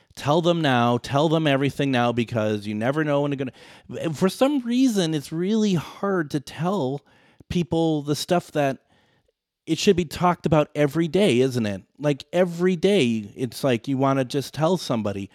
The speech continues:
"You know what you, what you mean to me. You know, you know what life is like because you are here."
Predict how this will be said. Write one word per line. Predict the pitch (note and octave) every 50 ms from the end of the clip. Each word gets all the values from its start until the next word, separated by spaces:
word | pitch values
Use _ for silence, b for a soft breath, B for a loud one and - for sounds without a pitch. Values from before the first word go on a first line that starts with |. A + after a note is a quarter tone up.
| b b b b b b
"You | - C#3+ F#3
know | G#3+ A3 G#3+ G3 -
what | - E3 D#3+ - -
you, | C#3 B2 G#2+ F#2+ -
what | - B2 C3 - -
you | A#2
mean | G#2+ G#2+ A2 B2+ D#3 E3+
to | D3+ E3
me. | D#3 D#3+ D#3+
You | D#3+ D3+ C#3+ C#3+
know, | F3 G3 F#3+ F3 C3+ -
you | C3+ D#3 E3+
know | F#3 G3+
what | G#3+ G3+ E3 D3+ D3 - _ b b b b b
life | A#2 B2 C#3 D#3 E3+ - -
is | D#3 C3+ A2+ A2
like | A2+ A2+ B2 C3 C3 - -
because | C3 A2+ - - - B2 B2+ C3 C3 B2+ A#2+ - b b b b b b
you | - G#2+ B2 D3 D#3
are | C#3 C3 B2
here." | G#2+ - - B2 B2+ C#3 D#3+ D#3+ D3